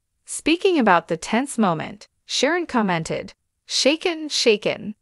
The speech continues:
Is she going to ask questions? And if she asks too many, it could finally bring about Joel's downfall." Fans of the soap will know that Joel is the person who beat Lauren Bolton, Kate Fitton,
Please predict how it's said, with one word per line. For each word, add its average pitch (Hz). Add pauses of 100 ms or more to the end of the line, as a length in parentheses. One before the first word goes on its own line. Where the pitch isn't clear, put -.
(300)
Is 214
she -
going 359
to 349
ask -
questions? 190 (280)
And 190
if 180
she -
asks 254
too 359
many, 170
it 190
could 185
finally 320
bring 277
about 165
Joel's 165
downfall." 175 (640)
Fans 320
of 233
the 233
soap 170
will 190
know 226
that 208
Joel 262
is 208
the 185
person 208
who 202
beat 220
Lauren 180
Bolton, 165 (220)
Kate -
Fitton, 294